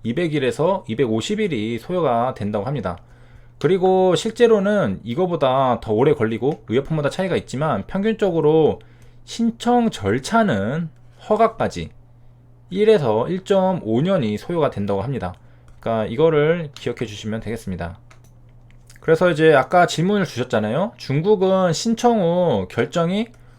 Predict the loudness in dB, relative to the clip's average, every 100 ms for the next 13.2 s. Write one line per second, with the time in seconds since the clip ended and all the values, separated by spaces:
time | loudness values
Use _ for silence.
0 | -6 -2 0 0 2 4 4 2 0 0
1 | 2 2 2 0 0 -2 -2 -2 -2 -2
2 | -4 -4 0 0 0 0 -2 -2 -2 -4
3 | -2 -4 -4 -12 -20 -20 -12 -6 -4 2
4 | 2 2 0 0 0 -4 -4 -4 -4 -2
5 | -4 -6 -6 -4 -2 -2 0 0 2 2
6 | 4 2 0 -6 -6 -6 -2 -2 -2 -4
7 | -4 -2 -2 -2 -6 -16 -20 -12 0 0
8 | 2 0 0 -4 -4 -2 0 0 0 -4
9 | -4 -6 -8 -10 -4 0 0 -2 -4 -2
10 | 0 2 2 2 -2 -2 0 2 0 -2
11 | -4 -4 0 0 0 -6 -16 -8 -2 0
12 | -2 -8 -8 -10 -16 -20 -20 -12 -8 -6
13 | -6